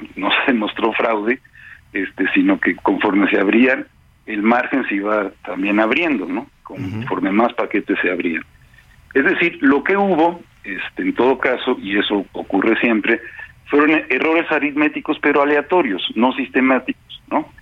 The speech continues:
Speaker 1: Es decir, este, pero que no afectaban,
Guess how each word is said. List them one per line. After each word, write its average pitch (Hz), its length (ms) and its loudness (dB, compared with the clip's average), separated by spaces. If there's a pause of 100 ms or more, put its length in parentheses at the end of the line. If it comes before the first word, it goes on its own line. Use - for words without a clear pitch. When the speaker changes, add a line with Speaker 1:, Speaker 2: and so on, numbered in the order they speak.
(280)
Speaker 1:
Es 104 140 2
decir, 107 320 4 (200)
este, 82 720 -8 (400)
pero 117 240 2
que 120 100 0
no 143 120 4
afectaban, 139 720 0